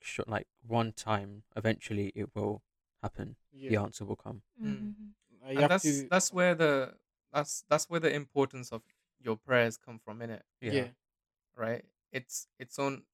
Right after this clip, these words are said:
Speaker 3: it's on you on how much you're praying to God and you're asking for this thing and how much you're, um, connected to God. Your connectivity with God is the main, like, thing of this whole
Speaker 4: Yeah.
Speaker 3: thing.
Speaker 2: Yeah.
Speaker 1: Yep.
Speaker 3: Right?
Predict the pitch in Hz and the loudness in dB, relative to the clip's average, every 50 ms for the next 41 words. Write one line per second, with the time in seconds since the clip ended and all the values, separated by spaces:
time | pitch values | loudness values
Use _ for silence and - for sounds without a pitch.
0 | _ - 135 - - - 143 139 135 131 127 143 151 156 151 143 139 131 131 _ | _ -16 -14 -12 -6 -6 -4 -4 -6 -8 -8 -4 -2 -2 -2 -2 -4 -8 -10 _
1 | 139 131 135 135 135 127 131 - - - _ 139 127 127 127 127 123 - _ _ | -4 -4 -4 -4 -6 -10 -10 -12 -16 -18 _ -10 -4 -2 -2 -2 -2 -4 _ _
2 | - 135 131 131 131 127 123 123 123 _ 127 117 - 120 117 117 113 117 113 117 | 2 4 4 4 2 -2 -6 -10 -12 _ -18 -2 2 4 4 6 4 2 0 -6
3 | 120 120 117 - - 120 127 131 127 - - 120 117 - - 113 117 123 120 - | -10 -10 -10 -4 0 2 2 2 2 -2 -8 -12 -16 -16 -16 -16 -16 -16 -18 -20
4 | - _ - 113 117 117 120 120 120 120 - - 123 123 123 120 123 - 131 123 | -18 _ -10 -10 -10 -10 -12 -14 -16 -18 -14 -12 -12 -12 -12 -12 -12 -6 2 4
5 | 123 120 117 - _ _ _ _ _ _ _ _ - 123 117 117 117 120 120 117 | 4 4 4 2 _ _ _ _ _ _ _ _ 2 4 6 6 6 4 0 -2
6 | 117 123 _ _ _ _ _ _ _ _ _ _ _ - _ _ _ - 151 139 | -8 -18 _ _ _ _ _ _ _ _ _ _ _ -20 _ _ _ -4 0 4
7 | 135 135 - - - 127 120 - 135 117 - 117 113 - 123 127 127 - 151 143 | 4 4 2 2 -2 -4 -4 -4 -8 -2 2 2 2 2 2 -2 -4 -4 -2 0
8 | 143 143 - _ - 165 151 156 160 - - 196 196 202 208 - _ _ 135 131 | 0 0 0 _ -6 -6 -4 -4 -6 -8 -6 -6 -4 -6 -6 -8 _ _ -8 -8
9 | 127 127 _ - 131 131 131 123 127 123 117 117 - - _ _ _ _ _ _ | -8 -6 _ 4 6 6 6 4 2 -4 -8 -8 -10 -16 _ _ _ _ _ _
10 | _ - 127 123 123 123 120 120 120 120 120 117 117 - - _ _ _ _ _ | _ -14 -10 -2 0 2 2 2 0 -4 -10 -14 -16 -16 -18 _ _ _ _ _
11 | _ _ _ _ _ _ _ _ _ _ - 135 123 117 120 120 - - 131 - | _ _ _ _ _ _ _ _ _ _ 2 4 4 2 0 -6 -8 -8 -8 -4
12 | - 127 117 110 - 123 123 120 113 - - 160 151 151 135 127 123 120 117 110 | -2 -2 -2 -2 -4 -4 -4 -4 -4 -2 2 6 8 8 8 6 4 2 2 2
13 | 107 - - 104 107 110 113 110 | 2 2 0 0 0 0 0 0